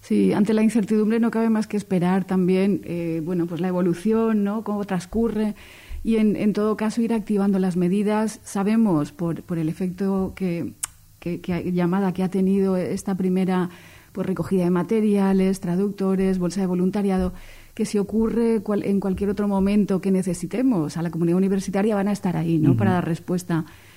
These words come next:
Speaker 1: De modo que solo cabe, bueno, pues mantenernos a-, alerta ante la incertidumbre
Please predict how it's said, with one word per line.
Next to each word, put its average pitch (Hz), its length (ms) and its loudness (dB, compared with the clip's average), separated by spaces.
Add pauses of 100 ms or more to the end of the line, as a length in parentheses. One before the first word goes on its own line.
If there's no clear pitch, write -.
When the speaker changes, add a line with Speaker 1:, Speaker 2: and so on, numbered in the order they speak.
(160)
Speaker 1:
De 202 60 2
modo 196 240 4
que 202 520 2 (300)
solo 214 260 -2
cabe, 196 480 0 (140)
bueno, 180 260 -2
pues 165 220 -8 (500)
mantenernos 226 560 2
a-, 208 140 2
alerta 196 580 2 (160)
ante 196 220 0
la 185 60 2
incertidumbre 190 760 2